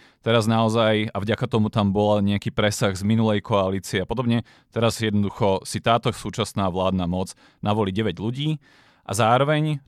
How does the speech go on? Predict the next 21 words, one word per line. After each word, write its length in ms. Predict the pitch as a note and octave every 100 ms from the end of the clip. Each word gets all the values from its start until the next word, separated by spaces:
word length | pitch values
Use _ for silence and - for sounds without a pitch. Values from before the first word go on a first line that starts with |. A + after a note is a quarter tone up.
| -
tej 160 | A2+
rade 160 | D3 B2+
prenesú 400 | A#2 A#2 A#2+ B2+
právomoc 480 | A2+ A2 A2+ G#2+ - -
v-, 320 | G#2 F#2+ G2+ G2
voliť 260 | A#2 B2+ G#2+
nového 240 | G#2 G2+
riaditeľa 640 | G2 F#2 F#2+ G#2 C3 B2+ B2
R 40 |
T 120 | C3+
V 60 | B2
S, 160 | B2+ -
ktorý 160 | G#2+
sa 160 | G2 F2
doteraz 320 | E2+ F#2+ E2
volil 160 | E2+ E2+
v 80 |
parlamente. 480 | F2+ E2 D#2+ D2+ E2 E2+
To 80 | G#2+
znamená, 400 | B2 A2 G#2 G2+
že 240 | G2+ G2